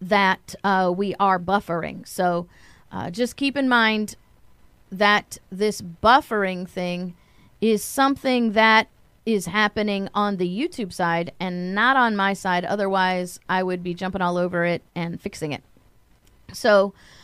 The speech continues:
um, just maybe if you refresh and you start over again, that might happen and that might fix it. Uh, but here we go.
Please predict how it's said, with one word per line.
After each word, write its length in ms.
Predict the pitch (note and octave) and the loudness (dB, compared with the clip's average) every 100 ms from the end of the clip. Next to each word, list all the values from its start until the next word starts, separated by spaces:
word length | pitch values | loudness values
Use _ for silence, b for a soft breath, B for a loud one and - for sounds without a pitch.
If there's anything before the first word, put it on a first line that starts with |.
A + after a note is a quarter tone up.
| b b b G#3+ | b b b 2
um, 560 | A3+ A3 A3 G#3+ G#3+ - _ - - _ _ _ _ - _ _ _ _ _ _ _ A3 | 4 4 4 0 -4 -8 _ -20 -20 _ _ _ _ -20 _ _ _ _ _ _ _ -2
just 360 | B3 C#4+ - | 2 2 2
maybe 440 | C#4+ C#4+ D4+ C#4+ - | 2 2 2 0 0
if 220 | C4+ C4 | 0 2
you 180 | C#4 B3+ | 0 2
refresh 840 | A#3 - - A3+ A#3 D#4+ - - - _ _ _ | 0 -2 0 4 6 4 -4 -16 -18 _ _ _
and 220 | A#3+ A#3 | 0 0
you 100 | A3+ | 0
start 380 | A3 - A3+ G#3 | -4 -2 2 4
over 340 | G#3 A3 B3+ C4+ | 4 2 0 0
again, 520 | C4+ D4 D#4+ E4 - | 0 -2 -4 -8 -12
that 320 | G3+ G#3+ G#3 | 0 0 2
might 320 | A3+ A3 G#3+ - | 0 0 -2 -6
happen 600 | - A#3 D4+ E4 E4 D#4+ b b b b | -2 -2 -2 -4 -4 -10 b b b b
and 120 | G#3+ | -2
that 140 | A#3 A#3 | 0 0
might 180 | A#3+ A#3+ | -2 -4
fix 320 | D4 C4+ D4+ | -10 -8 -6
it. 240 | D4+ - _ b b b b _ | -8 -10 _ b b b b _
Uh, 560 | G3 F#3+ F#3+ F#3 F3+ F#3+ F#3+ _ | -16 -12 -10 -10 -10 -12 -16 _
but 240 | G3+ G3 - _ _ _ - - - _ _ _ - | 0 0 -4 _ _ _ -20 -20 -20 _ _ _ -8
here 240 | G3+ A3 | -4 0
we 100 | G#3+ | 0
go. 260 | G3+ E3 | 0 -2